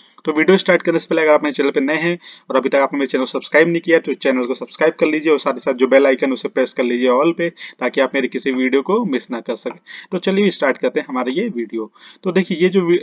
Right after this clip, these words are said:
notification आया है, ये राजस्थान Public Service Commission अजमेर से आया है। तो देखिए, यहाँ पे जो है assistant professor के लिए जो vacancies है वो निकाली गई हैं और ये जो प-,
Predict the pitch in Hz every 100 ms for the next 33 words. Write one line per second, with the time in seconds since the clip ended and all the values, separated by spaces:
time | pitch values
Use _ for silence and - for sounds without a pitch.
0 | - 143 143 180 160 151 180 175 170 175
1 | 160 147 143 151 175 165 147 160 170 151
2 | - 139 131 170 131 117 135 165 190 175
3 | 185 180 - _ _ 143 156 185 147 160
4 | 185 175 170 180 202 - - - 139 160
5 | - 185 175 165 135 143 180 165 170 160
6 | 170 170 160 - 135 123 175 165 160 139
7 | - 123 170 175 175 185 139 131 160 170
8 | 170 -